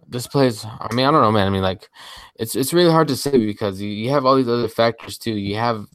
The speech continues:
you have the, the ref who doesn't, doesn't, you can really tell he's being biased towards, towards, uh, us too as well. You have the pitch conditions, you have the, the, the weather conditions, and then you, all of a sudden you have this.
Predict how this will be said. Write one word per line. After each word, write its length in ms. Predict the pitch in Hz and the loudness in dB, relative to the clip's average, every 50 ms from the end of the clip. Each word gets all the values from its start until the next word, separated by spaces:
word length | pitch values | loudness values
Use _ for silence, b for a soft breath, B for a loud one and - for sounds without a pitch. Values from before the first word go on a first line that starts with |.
| _ _ | _ _
you 160 | - 104 113 | -10 -6 -4
have 180 | 120 123 120 | -2 -2 -2
the, 320 | 113 110 101 95 90 90 - _ - | -4 -6 -8 -8 -8 -10 -12 _ -6
the 140 | 104 101 98 | -6 -2 0
ref 520 | 110 123 131 135 131 - - - - _ _ _ _ _ _ _ _ _ _ | 2 4 4 2 0 -4 -16 -20 -20 _ _ _ _ _ _ _ _ _ _
who 380 | - - 107 107 104 98 - - _ _ _ _ _ _ _ _ - | -6 -2 -2 0 0 -2 -6 -12 _ _ _ _ _ _ _ _ 0
doesn't, 420 | 135 139 139 139 127 107 73 107 | 2 2 2 2 -2 -2 -4 -2
doesn't, 580 | 123 139 139 139 123 92 87 95 98 101 104 107 | -2 0 0 0 -2 -4 -6 -8 -8 -8 -6 -6
you 120 | 120 117 | -6 -4
can 140 | - 117 123 | -2 0 4
really 200 | 135 143 135 - | 4 4 4 4
tell 180 | - 127 123 | 2 2 4
he's 120 | 113 107 101 | 4 2 2
being 280 | 117 117 110 104 95 | 2 0 2 2 2
biased 420 | 92 98 101 101 98 95 92 - - | 2 2 2 2 0 -2 -4 -6 -8
towards, 520 | 101 95 95 90 90 90 90 - - - B B B B B B B B - | -6 -2 -2 -2 -2 -4 -6 -8 -16 -18 B B B B B B B B -12
towards, 420 | - 101 95 92 92 92 90 92 | -6 -2 0 0 0 0 -2 -4
uh, 240 | 90 90 90 - - - | -4 -4 -4 -6 -6 -2
us 200 | 107 107 101 - | -2 -2 -2 -2
too 160 | - - 104 | 0 2 2
as 120 | 98 95 98 | 2 4 2
well. 120 | 98 98 | 2 2
You 140 | 95 98 107 | 4 2 4
have 140 | 107 107 98 | 2 2 2
the 80 | 92 | 0
pitch 280 | - - 120 120 - - | 0 0 -2 -2 0 -4
conditions, 580 | 117 113 113 113 107 - - 107 104 101 98 | -2 2 2 2 0 0 -2 -2 -4 -2 -2
you 120 | 101 98 95 | -4 -4 -2
have 600 | 95 98 95 95 95 92 92 92 92 - - _ _ _ _ _ _ _ _ _ _ _ _ _ | -2 0 2 2 4 2 2 0 -4 -8 -16 _ _ _ _ _ _ _ _ _ _ _ _ _
the, 280 | 98 101 98 95 90 90 | -2 0 0 0 0 -2
the, 380 | 95 98 98 98 98 90 - | -4 -4 -4 -4 -4 -6 -4
the 120 | 98 101 101 | -2 -2 0
weather 280 | 107 113 120 117 117 | 2 2 2 2 0
conditions, 640 | - - 110 107 110 104 - - 107 104 101 101 101 | -2 -2 0 0 2 0 0 -2 -4 -4 -4 -4 -4
and 120 | 104 101 101 | -4 -2 -2
then 100 | 98 101 | -2 -2
you, 220 | 101 80 - 87 | -4 -4 -4 -2
all 160 | 104 110 117 | 2 2 2
of 60 | 120 | 2
a 40 | 120 | 0
sudden 200 | - 120 113 110 | 0 -2 -2 0
you 80 | 104 101 | 0 0
have 320 | 107 101 92 92 98 101 98 | 0 0 -2 -2 -6 -6 -2
this. 500 | 104 104 95 98 98 - - - - | 0 0 0 0 -6 -14 -16 -18 -20